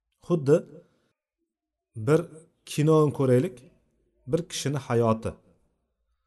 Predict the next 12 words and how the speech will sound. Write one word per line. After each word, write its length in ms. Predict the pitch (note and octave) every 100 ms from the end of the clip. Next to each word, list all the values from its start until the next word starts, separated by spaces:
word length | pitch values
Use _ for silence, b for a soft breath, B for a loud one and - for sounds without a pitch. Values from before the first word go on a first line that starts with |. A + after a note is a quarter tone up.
| _ _ _ -
Hayotini 440 | C3 D#3 D#3+ E3+
tug'ilish 340 | - C#3+ E3 -
jarayonini 420 | D3 C#3 C#3 C#3+
ko'ryapmiz. 520 | C3+ G#2+ E2+ - - - _ _ _ _ _ -
Bir 180 | G2+ E3+
soatni 580 | - D3 C#3+ C3+ -
ichida 260 | A#2 - C3
yoki 280 | C3 B2 A#2+
yarim 260 | A#2 B2+
soatni 440 | B2+ C3 A#2+ A#2+ A#2+
ichida 240 | A2 C#3+
boyagi 340 | A#2+ A2+ A#2